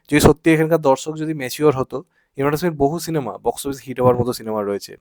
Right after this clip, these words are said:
বহু সিনেমা রয়েছে যেগুলো বক্স অফিস হিট হওয়ার মতো, সেগুলো আজকের দিনে দাঁড়িয়ে অনেক ছাবড়ি মুভি, বক্স অফিসে সকল ভালো বিজনেস করা সিনেমার থেকে অনেক অনেক ভালো, মানুষ সেগুলোকে গুরুত্ব দেয়নি। আজকে তুমি একটা সিনেমা দেখো ইমরান হাসমি শুরুর দিকে জাহের বলে যে কাজটা, যেটা মহীশুরী সম্ভবত ডিরেক্ট করেছিল, ওটা খারাপ সিনেমা?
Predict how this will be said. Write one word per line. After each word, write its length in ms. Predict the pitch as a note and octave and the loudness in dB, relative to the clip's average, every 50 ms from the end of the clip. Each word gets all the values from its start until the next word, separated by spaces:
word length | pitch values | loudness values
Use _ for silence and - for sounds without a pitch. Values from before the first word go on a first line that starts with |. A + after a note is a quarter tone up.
| _ _ _ _ _ _ _ _ _ _ - | _ _ _ _ _ _ _ _ _ _ 2
বহু 200 | D3+ F3 F#3+ G#3 | 4 6 6 6
সিনেমা 220 | F#3 F#3+ F3 E3 E3 D#3 | 4 2 2 4 4 4
রয়েছে 120 | C#3+ C3 | 4 2
যেগুলো 200 | C#3 D3 D#3 D#3 | -2 -2 -2 0
বক্স 200 | C#3+ C3+ C3 - - | 2 0 0 0 -4
অফিস 140 | C#3+ C3+ C#3 | -10 -8 -6
হিট 160 | C3 C3 B2+ | -8 -8 -4
হওয়ার 180 | B2+ C3 B2+ A#2+ | 0 -2 -2 0
মতো, 240 | A2+ A2 G2+ - - - _ _ _ _ _ _ | -2 -8 -8 -10 -16 -20 _ _ _ _ _ _
সেগুলো 180 | - C#3+ C#3+ C#3+ | -4 0 2 2
আজকের 220 | C#3 C3 C3+ C#3+ | 2 2 0 -6
দিনে 160 | C#3+ D3+ D3+ | -8 -8 -6
দাঁড়িয়ে 220 | C#3+ D3+ D3 D3+ C#3+ | -6 -6 -6 -8 -10
অনেক 160 | C3+ D3 C#3+ _ | -12 -12 -14 _
ছাবড়ি 340 | - C3+ B2+ B2+ C#3 C#3+ C#3+ | -14 -16 -10 -6 -4 -4 -4
মুভি, 320 | C#3+ C#3 B2+ C3+ C#3+ C#3 C#3+ D#3 _ _ _ _ _ _ | -4 -6 -6 -4 -6 -6 -6 -8 _ _ _ _ _ _
বক্স 220 | B2+ B2+ B2+ - - | -8 -8 -8 -4 -4
অফিসে 260 | C#3 C#3 C3 - C#3 | -4 -4 -4 -6 -10
সকল 240 | - C#3 C3 C#3 C3+ | -10 -6 -4 -4 -4
ভালো 220 | A#2+ A2+ A#2+ B2+ B2+ | -4 -4 -4 -4 -4
বিজনেস 300 | B2+ B2 B2 C#3 C3 - | -8 -10 -12 -14 -16 -8
করা 160 | - C3 C3 | -8 -8 -8
সিনেমার 280 | - - C3+ C3 C3+ | -8 -12 -14 -14 -16
থেকে 180 | C3 _ C#3+ C3 | -14 _ -14 -12
অনেক 160 | A#2+ A#2+ B2 B2 | -10 -10 -10 -10
অনেক 160 | C3 C3 B2 | -10 -10 -10
ভালো, 180 | A2+ G#2+ G#2 A2 | -8 -10 -10 -6
মানুষ 260 | A2+ A#2+ C3 C#3+ - | -6 -6 -6 -6 -8
সেগুলোকে 280 | - D3 C#3+ C#3+ C#3+ C3+ | -8 -8 -6 -6 -6 -6
গুরুত্ব 340 | - B2 A#2+ - _ A#2 | -6 -10 -10 -10 _ -14
দেয়নি। 280 | G#2+ A2 G2 F#2+ F#2+ _ _ _ _ _ _ _ _ _ _ _ _ _ _ _ _ _ - | -10 -8 -8 -8 -10 _ _ _ _ _ _ _ _ _ _ _ _ _ _ _ _ _ -6
আজকে 220 | A#2+ B2 C#3 D3+ D#3 | -6 -4 -2 -2 -4
তুমি 140 | D#3 D#3+ | -2 -2
একটা 140 | D#3 D3 D#3+ | 0 0 0
সিনেমা 280 | D3+ - D3 D3 D3+ D3+ | -2 0 0 4 4 4
দেখো 180 | D3+ C#3+ D3 C3+ C#3 A#2+ | 4 4 2 2 0 -2
ইমরান 200 | F3 D3+ C#3+ C#3 | -6 -4 -4 -4
হাসমি 180 | C3+ C3+ C#3+ | -4 -6 -8
শুরুর 240 | - - C#3 C3+ C3 C3+ | -4 -2 -2 -2 -2 -4
দিকে 340 | C3 A#2 - A#2+ A2+ B2 | -12 -14 -14 -14 -18 -14
জাহের 340 | A#2+ - - C3 B2+ C#3 C3+ | -12 -8 -6 -4 -4 -4 -6
বলে 180 | C3 C3+ B2 B2 | -6 -8 -8 -8
যে 80 | B2 | -10
কাজটা, 360 | - - G2+ - - - - - - _ _ _ _ _ _ _ _ - | -6 -6 -6 -6 -6 -14 -16 -16 -16 _ _ _ _ _ _ _ _ -2
যেটা 120 | B2+ B2+ | -2 0
মহীশুরী 420 | B2+ C3+ C#3+ C#3+ - - D3 D3 | 0 0 0 0 2 2 2 2
সম্ভবত 260 | C3+ D3 C3+ C3 C3 C3 | 2 0 -2 -2 0 -2
ডিরেক্ট 280 | C3+ B2 A#2+ A2+ _ | 0 -2 -2 -4 _
করেছিল, 220 | - A2 A2 G#2+ G#2+ | -4 -4 -4 -4 -4
ওটা 100 | C3 B2+ | -6 -6
খারাপ 240 | - - A2+ A#2 | -4 -2 -4 -4
সিনেমা? 300 | - - D#3 D#3 C#3 A2+ | -4 -6 -8 -8 -10 -10